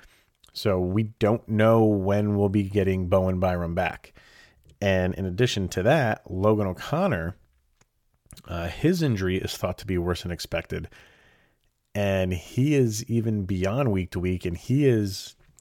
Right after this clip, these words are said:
who knows? He's long-term. So I think for these two guys, I think it's Byram. We can expect him back at some point, maybe not for the regular season.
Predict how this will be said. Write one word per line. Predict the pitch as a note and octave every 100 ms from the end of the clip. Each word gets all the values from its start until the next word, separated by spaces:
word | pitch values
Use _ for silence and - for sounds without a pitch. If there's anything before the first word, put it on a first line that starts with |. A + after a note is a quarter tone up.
| _
who | - A2+ C3+
knows? | B2+ A2 - - - _
He's | - A2+ D#3
long-term. | G2+ F#2 G#2+ A2+ G#2 G2+ E2 - _ _ - - _ _
So | - A2+ G2+ G2 F#2 - -
I | G#2
think | - C3+ C3
for | - A#2
these | A2 A2+
two | - A#2
guys, | G#2+ G2+ C#3 A#2
I |
think | F#2+ G#2 F#2
it's | F2
Byram. | G2 G#2 B2+ C#3+ C#3 _ _
We | - A2+
can | A2+
expect | G#2 - G#2+ -
him | G2+
back | F#2+ F#2 - - - - - _ _
at | F#3+ - -
some | - - - G2+ A#2+
point, | - D#3 G3+ - - _ - - - - -
maybe | G#2 G2+ G#2+ B2 C#3+ C#3+
not | C3+ B2+ -
for | -
the | A#2
regular | A2+ A2+ A2+ G#2
season. | - A2+ A#2+ E3 G3